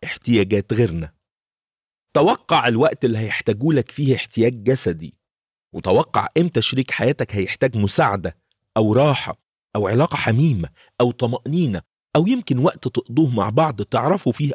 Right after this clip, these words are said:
أخبار بعض، أو إحساس بالحنان،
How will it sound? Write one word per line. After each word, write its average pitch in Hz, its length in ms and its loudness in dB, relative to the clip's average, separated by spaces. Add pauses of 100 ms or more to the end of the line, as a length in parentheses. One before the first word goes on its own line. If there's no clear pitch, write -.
أخبار 123 340 0
بعض، 117 440 -2 (560)
أو 104 200 2 (260)
إحساس - 380 0
بالحنان، 123 720 0